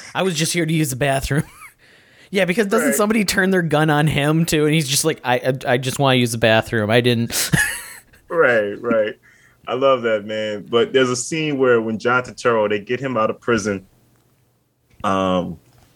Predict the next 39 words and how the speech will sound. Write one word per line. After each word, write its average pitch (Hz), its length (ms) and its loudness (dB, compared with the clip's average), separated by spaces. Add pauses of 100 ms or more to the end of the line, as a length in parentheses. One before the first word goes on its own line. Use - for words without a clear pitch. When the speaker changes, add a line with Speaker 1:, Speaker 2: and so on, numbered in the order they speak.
(220)
Speaker 2:
they, 113 240 6
he, - 180 0
<laughs> - 1900 -8
and 233 80 4
he 453 140 2
should 196 180 -2
have 131 80 4
known 120 320 4
this 113 160 0
was 104 160 -4
a, 92 160 -6
a 101 100 0
trap, 98 480 -2
dog. 95 380 2 (400)
Uh, 101 360 -2
but 110 140 -4
it's 123 120 -2
the 123 200 -2
eighties. 107 540 -2
He, 123 220 -4
he 135 220 -6
tells 139 360 2
William 120 300 -4
Peterson, 113 420 -4
like, 95 240 -4 (220)
"Hey, 117 100 4
man, 110 460 2
my, 104 240 0
my 104 200 0
girl, 107 560 0 (200)
I 107 80 -4
mean, 110 160 -6
my 104 120 -2
daughter, 120 340 2
Speaker 1:
My 135 60 4
Speaker 2:
she, 131 40 -6
Speaker 1:
daughter, 123 320 2
Speaker 2:
she's, 98 80 -2
Speaker 1:
yeah. 107 260 2